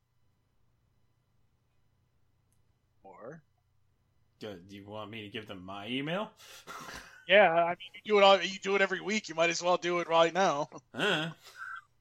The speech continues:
Speaker 2: you can email your talkbacks to podcast at toonamifaithful dot com or sketch at toonamifaithful dot com.
Speaker 1: There you go.
Speaker 2: And that brings us to the news. And as usual,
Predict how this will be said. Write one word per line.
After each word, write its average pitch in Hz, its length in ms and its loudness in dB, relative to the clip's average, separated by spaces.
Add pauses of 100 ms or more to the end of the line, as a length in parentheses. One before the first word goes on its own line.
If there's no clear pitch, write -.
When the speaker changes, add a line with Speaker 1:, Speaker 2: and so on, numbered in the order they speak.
(480)
Speaker 2:
you 226 120 -4
can 202 120 -4
email 165 360 2
your 151 160 -2
talkbacks 143 540 -6
to 127 100 -10
podcast 131 640 -8
at 120 160 -10
toonamifaithful 127 680 -8
dot 127 220 -6
com 139 380 -8
or 151 240 -10
sketch - 640 -12
at 143 200 -10
toonamifaithful 151 760 -12
dot 160 240 -14
com. 156 240 -14 (1120)
Speaker 1:
There 104 120 -20
you 104 120 -20
go. 147 200 -14 (1900)
Speaker 2:
And 240 80 -4
that 302 160 0
brings 170 260 -4
us 160 180 -8
to 175 340 -6 (420)
the 135 240 -8
news. 240 680 -2
And 160 320 -4
as 151 320 -4
usual, 151 600 -6